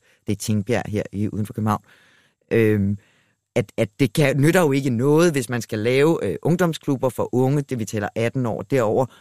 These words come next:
som skal forlade et kriminelt miljø, at der så er kriminelle, der kommer der, og at, øh, og at der foregår kriminelle ting, for eksempel at opbevare våben og stoffer sådan nogle steder. Kommer det bag på dig, Rikke?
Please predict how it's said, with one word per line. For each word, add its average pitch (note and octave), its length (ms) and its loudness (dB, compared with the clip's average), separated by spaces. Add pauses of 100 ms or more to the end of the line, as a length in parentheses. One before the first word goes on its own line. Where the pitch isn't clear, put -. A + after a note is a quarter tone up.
(140)
som A#2+ 180 -2
skal - 180 -4
forlade A2+ 220 0
et G#2+ 60 -2
kriminelt G#2 340 -2
miljø, D#3 280 2 (240)
at F#3+ 140 -2
der F3+ 80 2
så A2+ 140 0
er A#2 240 0
kriminelle, A#2 640 -2 (280)
der A2 60 0
kommer F#3 340 0
der, F3 240 0
og C3 260 0
at, - 300 -2
øh, A2+ 220 0 (840)
og A#2 80 2
at A2 140 -6
der A2+ 180 0 (220)
foregår B2 600 0
kriminelle A2 480 -2
ting, C3+ 320 -2
for B2 80 -4
eksempel G#2 300 -4
at - 100 -2
opbevare F2+ 420 -2
våben F2+ 240 -4
og F2 60 -2
stoffer C2 320 -8 (100)
sådan - 120 -14
nogle D#2 120 -4
steder. - 240 -12 (2250)
Kommer C3+ 200 2
det C#3+ 80 0
bag A#3 160 2
på C#4 80 2
dig, F#3+ 340 2
Rikke? F#3+ 340 0